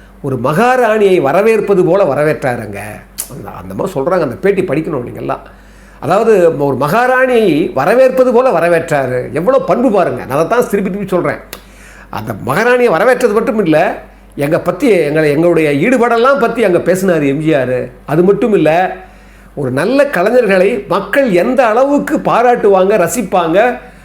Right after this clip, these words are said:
அ, புகழ்வாங்கன்றத எம் ஜி ஆர் எனக்கு அவங்க மூலமா காட்டினாரு. அதெல்லாம் ஒத்துக்கிறாங்க அந்த அம்மா, எவ்வளோ பெரிய. அதனால தான் பின்னால அந்த அம்மா சொல்றாங்க, எங்க, எங்க பார்த்தாலும், எப்ப பார்த்தாலும் அம்மா சௌக்கியமான்னு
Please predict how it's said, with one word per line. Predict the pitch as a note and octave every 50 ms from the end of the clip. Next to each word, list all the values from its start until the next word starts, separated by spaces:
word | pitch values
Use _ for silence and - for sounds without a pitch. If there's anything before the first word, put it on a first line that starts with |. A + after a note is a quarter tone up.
| - - -
அ, | D#3 D3 D3 C#3 -
புகழ்வாங்கன்றத | - G3 A#3+ C#4+ D4+ D4 C4+ B3 A#3 A3+ A3+ A#3+ C4 C4+ B3 B3 G#3 F#3 F#3+ D#3 C3+ C3+ C#3+ D#3 E3 E3 - - - - - -
எம் | - D#3 E3 A3+
ஜி | A#3 F#3 A#3 A#3
ஆர் | G#3 F3 D3 B2 - - -
எனக்கு | D3 D3+ F3 E3+ - -
அவங்க | B2+ D3+ F#3 G3+ G#3+
மூலமா | G3+ F#3+ G3 G#3+ A3+ G#3+ G#3+ G#3
காட்டினாரு. | G3 - - D3+ F#3+ F#3+ G3+ F#3+ D3+ C#3+ B2+ B2+ - - A#2+ A2 - - - - - -
அதெல்லாம் | - A#2 D3 F3+ F#3
ஒத்துக்கிறாங்க | D#3 - - C#4 D4 A#3+ F3+
அந்த | C#3+ B2 A2
அம்மா, | A#2 B2+ A#2+
எவ்வளோ | C3 - E3+ A3 G3
பெரிய. | - F3 D#3 D3 A#2+
அதனால | A#2+ C#3+ D3 D3+ D3+ F3
தான் | G3 A3+ - - - - - - - - - -
பின்னால | D3 D3 E3+ F3+ F3+
அந்த | F3+ E3 D3 C#3+ C#3+
அம்மா | D#3+ F#3+ G3+ F#3
சொல்றாங்க, | F#3+ - D#3 D#3+ F3 F3+ E3 D3 C3 - -
எங்க, | - B2+ C#3 C#3
எங்க | B2+ A#2+ A#2+ D3+ D#3+ D#3+ -
பார்த்தாலும், | G#3+ G#3+ G3 - A3 A3 A3+ A#3 A#3+ A3+
எப்ப | F#3+ C3+ - F#3
பார்த்தாலும் | F#3 F#3 F#3+ - - G3+ G#3 F3+
அம்மா | C#3 C#3 D#3+ F3+ E3+ E3+
சௌக்கியமான்னு | D3+ D#3+ F3 F3 F#3 G3 F#3+ G3 G#3 A3+ A#3 B3 B3